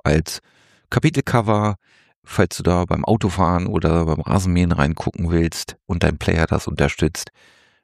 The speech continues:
Wir haben also den offensichtlichen Teil, der jeder von uns benennen kann, aber es gibt noch viel, viel mehr, der Teil, der unter der Wasseroberfläche versteckt ist. Jetzt kann man sich noch die Frage stellen,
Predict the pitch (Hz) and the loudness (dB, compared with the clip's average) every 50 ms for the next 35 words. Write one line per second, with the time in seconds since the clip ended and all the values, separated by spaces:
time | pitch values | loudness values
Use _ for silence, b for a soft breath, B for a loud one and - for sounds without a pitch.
0 | b - 82 87 101 107 104 - - 92 95 90 - 90 90 87 85 - _ _ | b 0 2 2 2 2 0 -2 0 0 0 2 2 2 2 2 0 -2 _ _
1 | _ _ _ _ _ _ _ _ _ - - 92 101 95 - 107 - 95 135 - | _ _ _ _ _ _ _ _ _ -2 0 2 2 2 2 2 2 2 0 -2
2 | - - 147 - - 151 - - 135 135 135 135 131 131 120 135 156 - - 95 | 0 -2 -2 0 0 0 0 2 2 2 2 2 0 0 -2 -6 -10 -2 0 2
3 | 92 95 95 92 92 92 95 _ - - 92 107 131 123 - - 120 123 131 - | 2 2 0 -2 -4 -6 -12 _ -4 -2 0 2 2 0 0 -2 -6 -6 -6 -8
4 | - - 123 123 120 117 120 117 107 - 113 113 107 104 85 85 98 - - - | -4 -4 0 0 0 0 -2 -4 -2 0 0 2 2 2 2 0 0 -2 -2 -4
5 | - 110 107 - - - 143 196 233 - - - - 131 113 110 110 113 110 113 | -2 -2 -2 -2 -6 -6 -2 0 0 0 0 -2 -2 0 0 2 2 2 2 2
6 | 117 120 123 120 - b b b b b b b b b b - 98 101 - - | 2 2 2 0 -2 b b b b b b b b b b 0 2 2 2 2
7 | 104 92 95 98 90 - 92 95 92 98 92 85 85 80 85 82 - 82 80 90 | 2 2 4 2 2 0 0 -2 -2 0 2 2 2 2 0 0 0 0 0 2
8 | 85 85 82 - - - 80 - - 85 - 92 82 - - - 78 - _ - | 2 2 0 0 0 -4 -6 -4 -4 -4 -2 -2 -4 -2 0 0 -2 -2 _ -6
9 | - 69 67 - - - - _ _ _ _ _ _ _ _ _ _ _ _ - | -4 -4 -4 -4 -6 -10 -10 _ _ _ _ _ _ _ _ _ _ _ _ -2
10 | 98 90 - - 110 120 147 143 131 - 120 131 123 - 117 107 - - 98 98 | -2 -2 2 0 2 2 2 2 0 0 0 -2 -2 0 -2 -4 0 0 0 2
11 | 110 120 127 - - - 117 117 117 120 120 120 | 2 0 0 -2 -2 -2 0 0 0 0 -2 -6